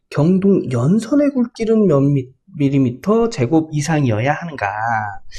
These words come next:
자, 한국전기설비규정 삼백삼십삼 점 이이 특구와 보완공사에 관련된 내용을 보면, 어, 요게 삼백사십오 킬로볼트죠? 그러면 삼백 킬로볼트 이상이 되겠네요.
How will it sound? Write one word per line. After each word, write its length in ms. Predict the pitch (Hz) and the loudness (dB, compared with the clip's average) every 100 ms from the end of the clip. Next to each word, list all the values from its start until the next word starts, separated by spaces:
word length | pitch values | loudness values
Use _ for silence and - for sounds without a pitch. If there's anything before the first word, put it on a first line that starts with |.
| - - - | -12 -6 0
자, 100 | 151 | 2
한국전기설비규정 1120 | 196 220 220 208 202 208 208 214 151 147 220 | 2 2 2 2 2 2 2 2 2 2 -2
삼백삼십삼 760 | - 202 190 - 202 - 190 180 | -8 -6 -6 -4 -8 -4 -4 0
점 180 | 196 - | -2 -2
이이 460 | 185 - 160 92 - | -6 -6 -4 -4 -8
특구와 400 | - - 170 - | -8 0 0 0
보완공사에 800 | 160 185 190 180 165 151 147 139 | 0 2 2 2 0 0 -2 -2
관련된 420 | - 127 131 135 | -2 -2 0 0
내용을 300 | 117 127 139 | 0 0 -2
보면, 440 | - 135 208 185 185 - - - - - | -4 -2 0 -2 -6 -20 -20 -20 -18 -2
어, 200 | 117 113 | 0 2
요게 640 | 165 202 127 170 269 294 | 2 2 2 2 0 -2
삼백사십오 1500 | 247 - 233 233 233 226 220 220 - - 139 156 185 - 196 - | -6 -2 0 2 2 2 2 0 -10 -2 0 2 0 2 0 2
킬로볼트죠? 720 | 226 208 202 202 196 233 - _ _ _ _ _ _ | 0 2 0 -2 -2 -4 -4 _ _ _ _ _ _
그러면 640 | - 151 180 240 262 277 | 0 2 4 4 2 0
삼백 380 | - 233 220 214 | 0 0 0 0
킬로볼트 680 | 190 170 135 123 208 233 - | -2 0 0 -2 0 0 0
이상이 520 | 143 160 151 135 135 | -4 -4 0 2 2
되겠네요. 800 | 127 139 175 208 - 147 208 | 2 2 4 2 0 -4 -8